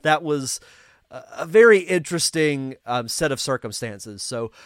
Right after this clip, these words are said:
be sure to come back next week and check out that really fun episode. But until then, you can check out past episodes of the show on Apple Podcast, Spotify, wherever you get your podcast.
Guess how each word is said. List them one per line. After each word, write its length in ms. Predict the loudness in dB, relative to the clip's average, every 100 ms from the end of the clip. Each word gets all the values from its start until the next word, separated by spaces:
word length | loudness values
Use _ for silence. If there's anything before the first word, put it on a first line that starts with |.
| -8
be 120 | -4
sure 180 | -2 -2
to 60 | -2
come 240 | -2 0
back 180 | 0 0
next 300 | -4 -6 -4
week 200 | -4 -4
and 120 | -8
check 260 | -6 -6 -4
out 180 | -4 -4
that 180 | -8
really 240 | -8 -10 -12
fun 320 | -10 -12 -12 -16
episode. 600 | -16 -14 -14 -12 -14 -18 _ _ _ _ -6
But 80 | -4
until 260 | 0 0
then, 220 | 2 0 -2
you 60 |
can 100 | -6
check 200 | -4 -2
out 140 | -2 -4
past 300 | -4 -4 -2
episodes 460 | -6 -4 -4 -6
of 80 | -6
the 80 | -8
show 420 | -6 -4 -2 -4 -8 _ _ -8
on 240 | -6 -6 -4
Apple 240 | -2 -2
Podcast, 760 | -4 -2 -2 -2 -2 -2 -4 -12 -12
Spotify, 640 | -4 0 0 0 -2 -2
wherever 380 | -2 -2 -2 -2
you 60 | -6
get 140 | -8
your 100 | -8
podcast. 720 | -4 -2 -2 -4 -8 -8 -12